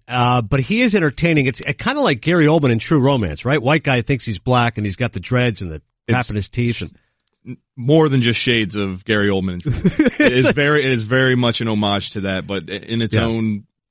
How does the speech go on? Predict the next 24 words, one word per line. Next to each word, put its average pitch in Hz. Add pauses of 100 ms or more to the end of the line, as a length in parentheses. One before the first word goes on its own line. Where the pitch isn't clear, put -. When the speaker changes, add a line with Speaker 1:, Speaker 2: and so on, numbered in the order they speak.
Speaker 2:
crazy, 117 (420)
weird 110
way. 98
He 110
and 101
Harmony 104
Korine 95
really 90 (280)
knocked 107
that 104
character 104
out 92
of 90
the 92
park, 98
even 120
if 104
the 107
film 104
felt 98
a 104
little 98 (800)
kind 104
of 90